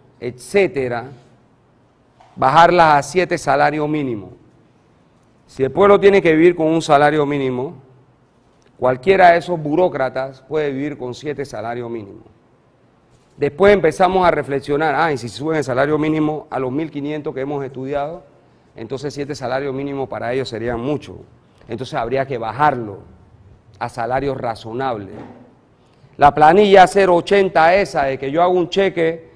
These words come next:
de cinco mil, tú me lo vas y me lo cambias, te doy cien dólares y tú me regresas cuatro mil novecientos para yo robármelo, eso hay que eliminarlo. Como hay que eliminar la planilla ciento setenta y dos.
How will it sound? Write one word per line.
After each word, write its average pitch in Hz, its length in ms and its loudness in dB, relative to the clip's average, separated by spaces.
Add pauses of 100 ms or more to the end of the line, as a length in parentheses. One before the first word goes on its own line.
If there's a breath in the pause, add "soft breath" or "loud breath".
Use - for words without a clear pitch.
(140 soft breath)
de 156 140 -2
cinco 151 400 -2
mil, 170 320 2
tú 185 140 -8
me 180 120 -2
lo 165 140 2
vas 170 180 4
y 180 40 -2
me 170 100 -2
lo 151 160 -2
cambias, 160 400 0
te 131 80 -6
doy 170 160 -4
cien 170 320 -6
dólares 170 280 -4
y - 20 -20
tú 165 80 -10
me 170 100 -6
regresas 151 400 -6
cuatro 135 240 -8
mil 165 160 -6
novecientos 151 500 -8
para 123 140 -6
yo 170 100 -4
robármelo, 147 640 -2 (540 soft breath)
eso 143 180 -6
hay 151 120 0
que 156 100 -4
eliminarlo. 123 640 -6 (840 soft breath)
Como 143 200 2
hay 170 120 4
que 185 120 4
eliminar 160 520 4
la 160 160 4
planilla 156 720 0
ciento 160 420 -6
setenta 120 500 -8
y 120 60 -8
dos. 120 400 -12